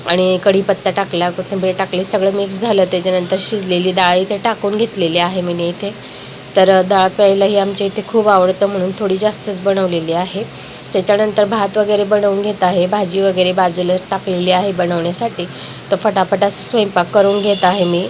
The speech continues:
कारण थोडंफार ते बनवण्यात, अ, उशीर झाला, बसलो, गप्पा मारल्या, थोडंफार असं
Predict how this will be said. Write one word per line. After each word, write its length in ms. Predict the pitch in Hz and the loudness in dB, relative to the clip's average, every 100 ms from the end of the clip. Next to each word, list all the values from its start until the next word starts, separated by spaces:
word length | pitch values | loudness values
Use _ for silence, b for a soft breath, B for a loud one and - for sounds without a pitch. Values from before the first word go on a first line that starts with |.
| - | -2
कारण 300 | 180 175 175 180 | 0 0 -2 -2
थोडंफार 380 | 202 190 190 175 170 | 2 2 2 0 0
ते 80 | 180 | 0
बनवण्यात, 540 | 190 185 175 170 - | 2 2 0 0 0
अ, 180 | 175 175 | 0 2
उशीर 260 | 190 - 180 | 0 -2 -2
झाला, 400 | 180 190 170 165 | 0 0 2 0
बसलो, 580 | 170 190 - 170 170 170 175 - - 185 | 0 -4 -2 -2 0 -2 -6 -14 -6 -6
गप्पा 260 | 180 175 | -2 -2
मारल्या, 400 | 180 180 160 165 220 | 0 0 0 -2 0
थोडंफार 340 | 214 202 214 | 0 2 2
असं 200 | 214 | 2